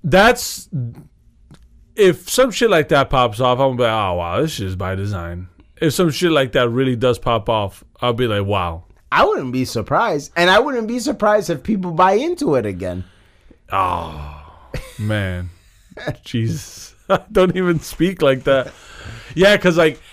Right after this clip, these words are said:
Speaker 1: at that point, it's like, this ain't, this is not a
Speaker 2: Dude, did,
Speaker 1: coincidence.
Speaker 2: did you see, did you see that video? It's certain, ben, before we go into the next segment, did you see that video? It's circulating where this lady, she, she developed Bell's palsy, which that's what Justin Bieber developed after he got the jab.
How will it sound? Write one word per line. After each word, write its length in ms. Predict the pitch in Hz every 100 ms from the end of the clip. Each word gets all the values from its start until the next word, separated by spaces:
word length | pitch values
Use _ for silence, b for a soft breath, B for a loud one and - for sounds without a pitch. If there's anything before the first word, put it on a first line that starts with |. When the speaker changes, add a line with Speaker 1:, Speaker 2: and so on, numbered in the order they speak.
| B
Speaker 1:
at 180 | - 170
that 240 | 226 240 -
point, 200 | 196 190
it's 120 | 180
like, 160 | 170
this 180 | 180 427
ain't, 420 | 262 247 202 180 185
this 240 | 269 -
is 100 | 208
not 240 | 170 214
a 40 | 214
Speaker 2:
Dude, 100 | 302
did, 40 | 135
Speaker 1:
coincidence. 460 | 160 240 226 -
Speaker 2:
did 140 | 233 208
you 100 | 311
see, 420 | - 302 302 277
did 220 | 175 156 185
you 140 | 220
see 200 | - 247
that 200 | 220 180
video? 400 | 147 180 170 143
It's 180 | 147 143
certain, 300 | 170 170 139
ben, 200 | 139 135
before 260 | 123 147
we 100 | 156
go 120 | 147 151
into 240 | 143 131
the 80 | 127
next 260 | 123 131 -
segment, 400 | 131 123 120 120
did 160 | 135
you 80 | 147
see 160 | - 202
that 200 | 190 143
video? 480 | 131 151 151 135 123
It's 200 | 135 -
circulating 840 | 160 156 135 117 110 107 104 101 b b b b b -
where 100 | 135
this 180 | 131
lady, 540 | 123 170 175 156 147 110
she, 340 | - - 160 -
she 180 | -
developed 560 | 160 165 147 160 156 104
Bell's 320 | 139 143 135
palsy, 520 | - 143 135 117 104
which 320 | 101 117 117 117
that's 220 | 127 123
what 180 | 135 117
Justin 420 | 135 127 - 113
Bieber 400 | 123 135 120 107
developed 520 | 113 101 110 110 -
after 280 | 113 120 127
he 160 | 113
got 240 | 117 120 -
the 80 | 101
jab. 420 | 101 120 104